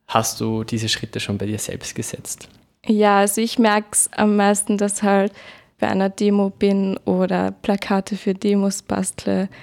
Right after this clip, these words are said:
Speaker 2: dass ich sofort wieder viel mehr Energie hab und diese Angst ein bisschen abnimmt, weil ich halt merk, dass es auch andere Leute gibt, denen es so geht wie mir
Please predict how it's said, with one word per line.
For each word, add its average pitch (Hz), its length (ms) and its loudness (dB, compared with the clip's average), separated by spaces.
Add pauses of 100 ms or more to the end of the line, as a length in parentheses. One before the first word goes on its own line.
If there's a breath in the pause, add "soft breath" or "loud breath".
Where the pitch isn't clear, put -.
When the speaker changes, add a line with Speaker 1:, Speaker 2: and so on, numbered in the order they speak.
(240 loud breath)
Speaker 2:
dass 208 160 -4
ich 196 180 -4
sofort 190 480 0
wieder 190 220 0
viel 196 240 0
mehr 185 220 2
Energie 196 560 -2
hab 190 280 0
und 190 200 -4
diese - 260 -4
Angst 185 320 -2
ein 196 80 0
bisschen 196 380 -2
abnimmt, 226 600 0 (460 loud breath)
weil 190 260 2
ich 190 260 -4 (320)
halt 196 280 2
merk, 190 400 2
dass - 400 -2 (180)
es 202 220 0
auch 196 140 2
andere 202 400 2
Leute 190 360 0
gibt, - 280 -6
denen 190 240 0
es 190 200 -4 (100)
so - 200 -4
geht 202 240 -2
wie 196 140 2
mir 220 300 2